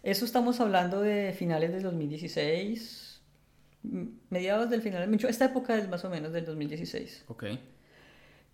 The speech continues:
Speaker 1: Y pues empecé a, a llamar, y pues empecé a llamar, a llamar y, y inclusive a mirar en redes sociales, en LinkedIn, todas esas cosas que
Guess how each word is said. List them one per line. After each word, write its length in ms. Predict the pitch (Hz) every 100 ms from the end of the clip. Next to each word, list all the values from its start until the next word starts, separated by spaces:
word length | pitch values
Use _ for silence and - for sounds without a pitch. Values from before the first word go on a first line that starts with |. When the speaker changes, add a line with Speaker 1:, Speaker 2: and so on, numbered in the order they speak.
| -
Speaker 1:
Y 140 | 208
pues 260 | 202 208 196
empecé 300 | 202 208 233
a, 360 | 247 277 311 277
a 40 |
llamar, 420 | 269 330 233 - - 226
y 120 | 208
pues 260 | 180 185 175
empecé 260 | 180 170 175
a 20 |
llamar, 340 | 202 226 247
a 60 | 247
llamar 320 | 214 185 202
y, 640 | 226 226 202 175 151 147 147 147 - -
y 160 | 180 175
inclusive 480 | 170 170 165 170 170
a 40 |
mirar 300 | 202 190 156
en 100 | 170
redes 220 | 190 190
sociales, 640 | 196 - 170 185 196 175 180
en 180 | 165 160
LinkedIn, 640 | 165 156 147 180 202 170
todas 160 | 165
esas 100 | 185
cosas 320 | 190 185 196 -
que 500 | 180 160 151 170